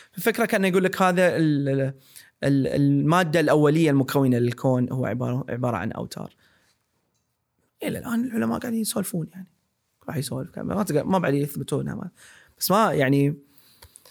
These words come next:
آه، فمو كل فرضية خطأ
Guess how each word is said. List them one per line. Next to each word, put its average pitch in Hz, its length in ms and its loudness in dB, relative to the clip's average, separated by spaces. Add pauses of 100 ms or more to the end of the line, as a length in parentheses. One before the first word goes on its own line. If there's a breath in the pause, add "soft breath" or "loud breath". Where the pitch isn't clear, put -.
(760 soft breath)
آه، 135 520 2
فمو 165 380 2
كل 220 180 0
فرضية 180 580 2
خطأ 170 480 0